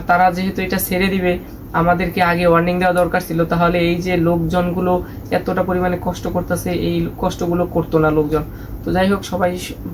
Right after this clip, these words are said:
দোয়া করবেন বানবাসী মানুষের জন্য, আর ফেনীর মানুষের জন্য অবশ্যই, অবশ্যই দোয়া করবেন।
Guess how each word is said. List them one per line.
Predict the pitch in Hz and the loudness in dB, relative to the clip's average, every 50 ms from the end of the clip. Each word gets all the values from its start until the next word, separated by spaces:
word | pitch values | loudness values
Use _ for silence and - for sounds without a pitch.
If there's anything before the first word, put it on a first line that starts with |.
| 170 165 160 | -6 -4 0
দোয়া | 165 175 180 | 2 2 2
করবেন | 180 - 185 175 175 180 180 165 | 0 0 -2 0 0 0 0 2
বানবাসী | 165 165 165 180 175 170 - | 2 2 2 2 0 0 0
মানুষের | 170 175 175 175 170 - 170 165 | 0 2 2 2 0 -2 -4 -2
জন্য, | 180 170 175 180 | -2 -2 -2 0
আর | 185 165 165 | 0 0 0
ফেনীর | 165 - - 170 170 170 170 | -2 0 0 0 0 2 2
মানুষের | 170 170 170 175 - 175 165 | 0 2 0 0 -2 -2 -2
জন্য | 170 185 175 170 | -2 -2 0 0
অবশ্যই, | 165 160 - 165 - 185 175 | 0 0 -2 -4 -4 -4 -2
অবশ্যই | 170 175 - - 175 165 | -2 -2 -4 -2 -4 0
দোয়া | 170 175 170 | 2 2 2
করবেন। | 170 175 170 156 - | 4 2 2 0 -2